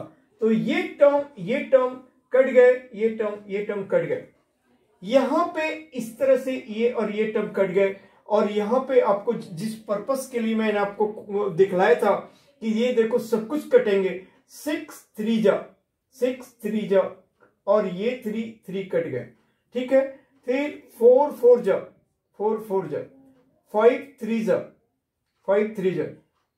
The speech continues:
टू, टू जा, अब सेवनटीन into two into three into fourteen into thirteen, जितना भी हुआ ये आप multiply कर लेना, ये आपका answer हो गया,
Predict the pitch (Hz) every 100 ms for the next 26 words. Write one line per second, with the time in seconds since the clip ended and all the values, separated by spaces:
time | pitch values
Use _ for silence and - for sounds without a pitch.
0 | _ 262 285 302 320 - - _ _ _
1 | _ _ _ _ _ 285 254 220 190 -
2 | - _ _ _ _ _ _ _ _ _
3 | _ _ _ _ _ _ _ _ 262 254
4 | - 277 277 285 294 330 359 359 - 277
5 | 285 311 311 - - 294 311 - 247 247
6 | 285 - 254 294 302 240 277 240 220 220
7 | 269 277 233 220 226 - 190 185 131 -
8 | _ _ - 165 277 339 311 359 330 285
9 | 240 247 - - _ 220 262 233 220 214
10 | 202 190 - 175 143 - - - - _
11 | _ _ _ _ _ _ _ - 254 330
12 | 285 226 302 226 151 170 139 120